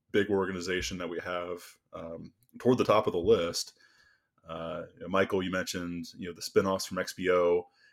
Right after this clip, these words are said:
You know, that creates some, some new names on our list. You know, last year, uh, we, we added G X O, which is the,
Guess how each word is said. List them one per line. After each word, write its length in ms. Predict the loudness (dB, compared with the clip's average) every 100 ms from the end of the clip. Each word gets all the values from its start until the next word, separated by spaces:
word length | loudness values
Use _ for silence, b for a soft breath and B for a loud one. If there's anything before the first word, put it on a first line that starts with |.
| b
You 80 | -2
know, 120 | 0
that 120 | 0
creates 340 | 0 -2 -2 -4
some, 280 | -8 -8 -10
some 160 | -4 0
new 160 | 2
names 520 | 4 4 4 2 0
on 160 | 0 4
our 100 | 4
list. 540 | 6 4 2 -8 -12 -12
You 60 |
know, 140 | -10 -8 -2
last 340 | 0 0 -2
year, 300 | -2 0 -2 -6 _ _ _ _ -10
uh, 320 | -6 -4 -4
we, 280 | -4 -4 -4
we 140 | -2 0
added 420 | 0 -2 -4 -8 -12
G 220 | 0 4
X 220 | 4 4
O, 240 | 4 4 2
which 120 | -2
is 160 | -8
the, 380 | -4 -2 -2 -4